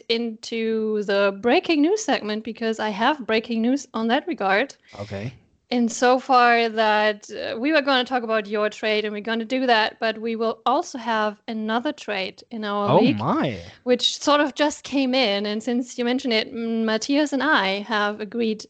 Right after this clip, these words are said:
Speaker 1: on a trade.
Speaker 2: Oh.
Speaker 1: because he needs a tight end. And, well, I happen to have two of those. <laughs> So when this whole thing started this morning, I was sort of waiting for his call,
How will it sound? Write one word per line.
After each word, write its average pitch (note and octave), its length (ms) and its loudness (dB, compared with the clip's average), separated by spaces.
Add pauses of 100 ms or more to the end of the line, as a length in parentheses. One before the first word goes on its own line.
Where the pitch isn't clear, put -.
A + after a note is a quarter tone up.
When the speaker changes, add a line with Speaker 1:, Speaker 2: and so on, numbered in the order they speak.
(140)
Speaker 1:
on A3+ 160 -4
a A3 40 -4
trade. B3 520 -4 (320)
Speaker 2:
Oh. A#3 120 -2
Speaker 1:
because G#3 460 4
he A3+ 140 4
needs A3 220 2
a C#4+ 60 0
tight C#4 260 2
end. G3 360 2 (220)
And, G#3+ 180 -12
well, A3 480 0
I A#3 180 0
happen A#3+ 420 -2
to C4+ 160 -6
have A#3+ 340 -2
two B3+ 200 -6
of F#3+ 100 -4
those. F3+ 360 -8 (100)
<laughs> - 40 -20 (300)
So C#4 180 4
when C#4+ 160 6
this D4 160 2
whole D4 160 2
thing C#4 180 -2
started A3+ 640 2
this G#3+ 180 -4
morning, A3 640 -2
I A3 140 0
was A#3+ 160 -2
sort B3 240 2
of A3+ 220 -4
waiting C#4+ 340 2
for C#4+ 260 -2
his D4 160 -6
call, A3+ 560 2